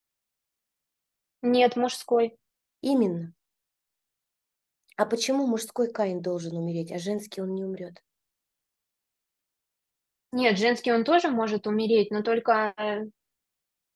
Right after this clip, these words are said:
Speaker 1: женщина имеет право пользоваться Каином еще в других целях, а мужчина
Speaker 2: Почему
Speaker 1: не
Speaker 2: же?
Speaker 1: умеет этого делать.
Speaker 2: Подождите, вы хотите сказать, что, эм, э, в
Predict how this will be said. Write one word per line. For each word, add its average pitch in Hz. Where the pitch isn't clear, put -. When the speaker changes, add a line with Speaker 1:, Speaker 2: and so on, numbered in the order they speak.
Speaker 1:
женщина 240
имеет 247
право 226
пользоваться 226
Каином 226
еще 214
в 214
других 220
целях, 185
а 220
мужчина 214
Speaker 2:
Почему 240
Speaker 1:
не 226
Speaker 2:
же? 233
Speaker 1:
умеет 233
этого 202
делать. 208
Speaker 2:
Подождите, 214
вы 190
хотите 233
сказать, 208
что, 196
эм, 175
э, -
в 190